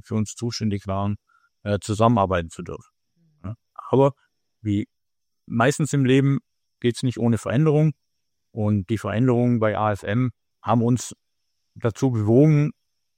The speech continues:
ein Gespräch zu suchen, weil wir uns da im Prinzip, äh, nicht wiedergefunden haben in den, in der Neuausrichtung und, äh, hatten da ein gutes Gespräch mit den Leuten, mit denen wir da fünfzehn Jahre gut zusammengearbeitet haben und haben uns dann quasi entschieden,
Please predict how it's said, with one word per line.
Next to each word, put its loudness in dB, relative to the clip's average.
ein -4
Gespräch -4
zu -4
suchen, 4
weil 0
wir 2
uns 0
da 2
im 0
Prinzip, -4
äh, -2
nicht -2
wiedergefunden -4
haben 0
in -2
den, -4
in -4
der -2
Neuausrichtung -2
und, 0
äh, -4
hatten -2
da 6
ein 4
gutes 0
Gespräch 2
mit -4
den 0
Leuten, 6
mit 0
denen 4
wir 4
da 2
fünfzehn -4
Jahre 0
gut -6
zusammengearbeitet -2
haben -2
und -6
haben -2
uns -6
dann -2
quasi -4
entschieden, -6